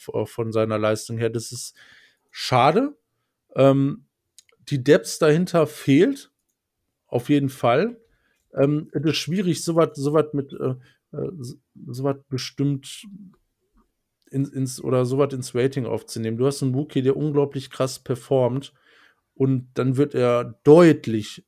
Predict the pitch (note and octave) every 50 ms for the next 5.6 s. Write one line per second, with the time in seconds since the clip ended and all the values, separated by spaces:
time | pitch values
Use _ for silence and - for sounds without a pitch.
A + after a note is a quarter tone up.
0 | _ - - - - B2+ B2+ B2 C3 D3 D#3 - - - B2+ B2 - - - A#2+
1 | B2 C3 C3+ C3+ - G#2+ G#2 G#2 G#2+ A#2+ C3+ C3+ - _ _ _ _ _ _ _
2 | _ _ - - A#2 A#2+ A#2+ A#2+ - - _ _ - A#2+ A2 B2 A2 - _ _
3 | _ _ _ _ _ _ _ _ - A#2 C3 C3+ C#3+ C#3+ B2+ B2 C#3+ C#3+ - D3
4 | B2+ - - A#2+ A#2 - B2+ G#2+ A2 A2 - G#2 - - D3 D3 B2+ G2+ - -
5 | _ _ _ - - A2+ A2 A#2 B2+ B2+ C3